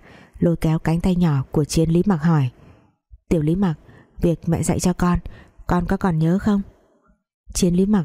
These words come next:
rút tay nhỏ của mình ra, trợn mắt nhìn bà. "Mẹ, một việc mà mẹ nói bao nhiêu lần rồi cũng đều không nhớ, đó chính là mẹ chứ không phải con, đúng không?" Những lời này của Chiến Lý Mặc đã chọc giận Trần Tiểu Bích.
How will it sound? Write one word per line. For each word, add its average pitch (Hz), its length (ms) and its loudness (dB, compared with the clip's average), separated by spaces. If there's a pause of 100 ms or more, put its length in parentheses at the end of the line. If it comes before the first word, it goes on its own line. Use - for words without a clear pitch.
rút 226 220 -2
tay 185 140 0
nhỏ 165 260 0
của 156 120 -2
mình 151 180 -2
ra, 165 360 0
trợn 175 240 0
mắt 226 140 0
nhìn 170 180 2
bà. 147 280 0 (540)
"Mẹ, 151 240 0 (440)
một 185 220 0
việc 175 240 0 (260)
mà 190 100 2
mẹ 180 180 0
nói 180 160 2
bao 220 180 0
nhiêu 214 140 2
lần 185 180 2
rồi 156 400 0
cũng 185 140 0
đều 196 140 0
không 202 220 -2
nhớ, 180 240 2 (540)
đó 165 100 0
chính 180 240 -2
là 196 100 0
mẹ 156 240 -2
chứ - 140 -2
không 202 160 0
phải 151 160 -2
con, 180 280 -2 (140)
đúng 180 160 0
không?" 202 220 0 (960)
Những 180 200 2
lời 185 120 2
này 151 220 0
của 151 180 -2
Chiến 156 220 -2
Lý 165 160 2
Mặc 185 160 2 (440)
đã 180 120 -2
chọc 156 200 -4
giận - 200 -2
Trần 156 200 -2
Tiểu 151 160 0
Bích. 233 200 0